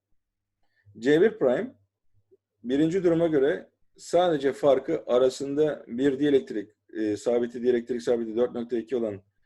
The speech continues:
dielektrik yerleştirdiği için sadece önceki sırasıyla dielektriğin çarpımı kadar değişecek. Kappa çarpı C bir olacak. Yani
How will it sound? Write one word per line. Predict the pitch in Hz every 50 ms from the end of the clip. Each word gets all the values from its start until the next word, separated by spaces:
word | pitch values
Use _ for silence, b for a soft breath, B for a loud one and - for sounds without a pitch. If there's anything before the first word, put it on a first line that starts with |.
| _ _ _ _ 113
dielektrik | 127 131 123 117 117 - 110 107 -
yerleştirdiği | 113 113 117 117 113 113 - 127 120 123 147 147
için | 120 - - 156 175 233 - _ _ _ _ _ _ _
sadece | _ - - 170 175 165 143 127 120 120 160 180 - - _ -
önceki | 123 131 135 131 139 139 - 175
sırasıyla | - - 151 131 123 110 - 120 113 120 147 190 220 233 _ _ _ _ _ _ _ _ - 120
dielektriğin | 143 151 151 143 135 139 - 127 123 120 120 120 120 -
çarpımı | - 135 123 120 123 127 139 147 147 139 - _ _ _
kadar | _ - 107 117 147 175 165
değişecek. | 147 135 120 120 107 107 101 95 _
Kappa | - 131 131 131 113
çarpı | - 117 104 101 98 - 156 139
C | 120 127 127 123 120
bir | 113
olacak. | 104 92 90 85 87 85 -
Yani | 120 123 107 101 113 135 156